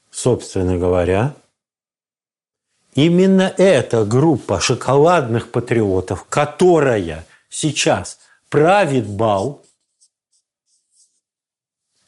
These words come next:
именно она говорила малой кровью и так далее.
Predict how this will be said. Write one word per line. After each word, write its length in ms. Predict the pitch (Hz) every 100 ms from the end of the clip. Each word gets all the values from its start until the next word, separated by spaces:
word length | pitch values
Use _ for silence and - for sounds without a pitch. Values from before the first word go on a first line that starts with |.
| _
именно 600 | 143 208 220 233 233 214
она 400 | 214 233 214 127
говорила 640 | 107 123 151 147 117 107
малой 400 | 117 147 196 160
кровью 500 | 120 143 151 151 151
и 140 | 139 120
так 240 | 127 98
далее. 320 | 80 76 90